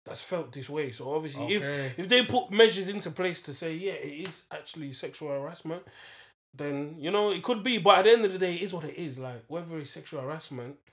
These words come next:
Speaker 1: or not, like, I, wh-, which one am I really gonna feel strongly with now?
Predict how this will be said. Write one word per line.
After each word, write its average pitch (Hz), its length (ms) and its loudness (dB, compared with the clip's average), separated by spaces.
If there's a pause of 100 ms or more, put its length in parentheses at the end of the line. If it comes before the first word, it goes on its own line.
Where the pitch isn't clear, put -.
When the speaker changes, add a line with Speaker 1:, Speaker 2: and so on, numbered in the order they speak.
(460)
Speaker 1:
or 127 80 -10
not, 143 320 -4
like, 123 380 -12 (760)
I, 180 160 8 (220)
wh-, 220 300 4
which 247 160 6
one 233 120 12
am 214 120 10
I 214 80 10
really 214 260 4
gonna 180 240 6
feel 175 260 0
strongly 165 400 0
with 156 240 -2
now? 120 240 -6